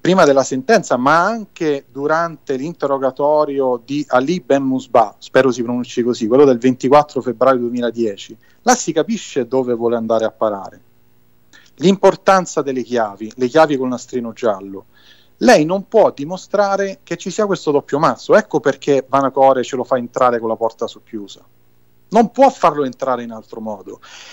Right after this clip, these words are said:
Quando finalmente Maria Luisa Sibiglia dice: "Sì, il portiere aveva le chiavi", ecco che vi si atta-, ci si attacca a quella dichiarazione.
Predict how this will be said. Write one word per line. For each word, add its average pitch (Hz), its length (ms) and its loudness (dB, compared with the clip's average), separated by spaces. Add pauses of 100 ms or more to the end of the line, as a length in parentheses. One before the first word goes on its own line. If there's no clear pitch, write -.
(240)
Quando 247 440 6
finalmente 165 680 -4
Maria 147 300 2
Luisa 156 360 -4
Sibiglia 156 560 -4
dice: 135 320 -4
"Sì, 240 260 0
il 151 100 -8
portiere 180 460 4
aveva 139 260 0
le 120 120 -4
chiavi", 120 500 -6
ecco 277 340 0
che 240 160 -4
vi 185 140 -4
si - 120 0
atta-, 143 340 4
ci - 140 -8
si 220 120 -2
attacca 202 580 0
a - 40 -2
quella 120 220 -8
dichiarazione. 110 800 -10